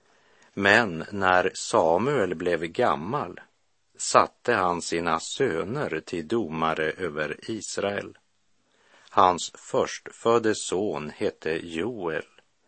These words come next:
och hans andre son Abia.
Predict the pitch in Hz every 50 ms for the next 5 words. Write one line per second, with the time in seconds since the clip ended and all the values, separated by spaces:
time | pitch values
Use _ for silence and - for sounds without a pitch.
0 | _ _ _ - 98 82 95 85 80 80 82 - - - - 110 101 87 82 82
1 | 82 - 117 123 107 - - - 85 78 78 82 82 - - - 107 95 82 76
2 | 73 76 80 85 95 90 87